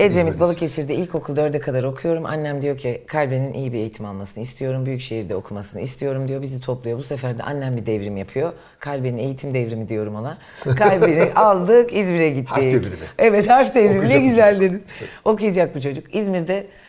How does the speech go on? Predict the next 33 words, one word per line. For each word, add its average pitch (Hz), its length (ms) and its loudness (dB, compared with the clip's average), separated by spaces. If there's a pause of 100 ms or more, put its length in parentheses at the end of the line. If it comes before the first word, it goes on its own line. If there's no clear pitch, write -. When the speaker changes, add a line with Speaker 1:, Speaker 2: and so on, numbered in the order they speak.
(160)
Speaker 1:
e, 147 460 -2
Mehmet 175 260 -4
Akif 170 220 -4
Ersoy 165 300 -4
İlkokulu'nda 139 460 -6
beşinci 156 320 -8
sınıfımı 127 360 -8
tamamlıyorum. 160 600 -8
Sonra 170 440 -8 (580)
bir 208 140 -2
özel 180 260 0
okullar 120 340 -2
sınavı 113 320 -8
var, 190 180 -4
bir 185 80 -6
de 185 80 2
Anadolu 151 320 -2
Liseleri 107 320 -6
sınavı 104 260 -10
var 101 60 -6
o 104 80 -2
zamanlar. 110 500 -8 (380)
Özel 202 220 -2
okullar 131 340 -4
sınavına 135 360 -6
giriyorum 101 400 -8
önce. 95 440 -8 (280)
O - 260 -6
benim 208 200 -2
için 202 200 -8
şey, 143 360 -6
etüt - 480 -10
yani. 98 340 -10